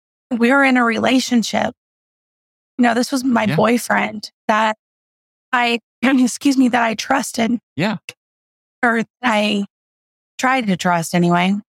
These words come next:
Speaker 2: Right, right. And I'm sure he would always have an answer just in those moments where you're like,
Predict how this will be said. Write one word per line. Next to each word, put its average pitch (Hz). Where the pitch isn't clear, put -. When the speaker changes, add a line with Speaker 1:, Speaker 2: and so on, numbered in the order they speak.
Speaker 2:
Right, 117
right. 117
And 113
I'm 117
sure 139
he 135
would 117
always 120
have 127
an 120
answer 117
just 110
in 120
those 120
moments 113
where 113
you're 110
like, 104